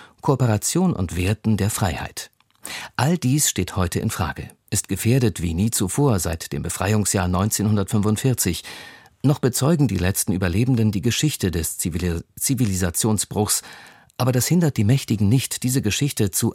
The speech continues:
eigenen Zwecken zu manipulieren. Die Rote Armee hat neunzehnhundertfünfundvierzig Auschwitz befreit. Wladimir Putin nutzt diese historische Tat dazu,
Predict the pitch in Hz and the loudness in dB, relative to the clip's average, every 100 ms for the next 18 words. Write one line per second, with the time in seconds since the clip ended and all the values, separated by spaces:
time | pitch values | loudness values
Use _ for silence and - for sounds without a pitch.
0 | - 110 120 98 82 - 92 104 95 104 | 0 0 2 0 0 -2 0 0 0 0
1 | 87 85 - 120 101 80 - - _ _ | 0 -2 -2 -2 0 -4 -10 -16 _ _
2 | - - - - - 113 175 - 104 101 | -20 -18 -16 -10 0 2 4 2 2 4
3 | 160 101 - 90 123 110 117 101 139 131 | 4 2 2 2 2 2 2 2 0 0
4 | 107 - 135 120 107 - 95 90 101 - | 0 0 0 -2 -4 -2 -2 0 -2 -2
5 | 104 - 85 - - - _ _ 107 110 | -4 -2 -6 -6 -14 -14 _ _ -2 2
6 | 120 113 170 190 110 95 151 - - 85 | 2 2 0 2 2 4 2 -2 -6 -6
7 | 85 85 80 95 - 131 123 107 87 107 | -4 -4 -2 -2 0 0 0 -2 -2 0
8 | 104 92 98 - 127 | 0 0 -2 0 0